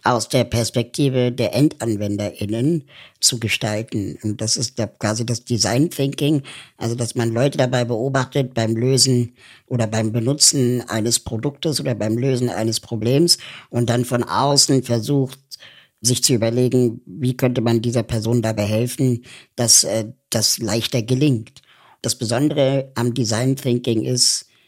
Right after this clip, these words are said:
im Vergleich zu dem klassischen Designer oder Designerin, dass man auch Dienstleistungen designt. Also es geht nicht nur um Produkte, Stühle, Tische, Gläser, sondern eben auch um, wie fühlt sich eigentlich die Hotline der Deutschen Bahn an?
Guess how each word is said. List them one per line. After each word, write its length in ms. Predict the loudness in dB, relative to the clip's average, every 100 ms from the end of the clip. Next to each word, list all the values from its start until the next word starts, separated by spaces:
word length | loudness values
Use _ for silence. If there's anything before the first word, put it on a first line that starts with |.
| _
im 140 | -4 -2
Vergleich 400 | -4 -2 -4 -4
zu 80 |
dem 160 | -4 -6
klassischen 560 | -4 -4 -4 -4 -6 -4
Designer 560 | -2 0 0 0 0
oder 160 | 0 -2
Designerin, 680 | -2 -2 0 0 0 0 -4 -14 -20 -6
dass 220 | 0 2 4
man 160 | 2
auch 220 | 2 0
Dienstleistungen 960 | 2 4 6 4 2 0 0 -2 -2 -2
designt. 540 | 0 -2 -2 -6 -12 -16 -20 -10
Also 240 | -4 0 2
es 120 | 2
geht 160 | 2
nicht 180 | 2 0
nur 100 | 0
um 80 | 0
Produkte, 600 | -2 -2 -2 0 0 0
Stühle, 460 | 0 0 0 0 0
Tische, 340 | -2 -2 -4
Gläser, 560 | -2 0 2 2 0 -4 _ _ -20 _ -8
sondern 420 | 0 2 2 2
eben 280 | 0 0 -2
auch 340 | -2 -4 -4
um, 240 | -4 -4 -2
wie 140 | -2
fühlt 320 | 0 2 2
sich 220 | 0 0
eigentlich 580 | -2 0 0 2 2 0 -10 -20 -10 0
die 160 | 2
Hotline 440 | 2 0 2 2 2
der 100 | 0
Deutschen 440 | 0 0 0 0
Bahn 300 | 0 0 -2
an? 320 | -6 -12 -14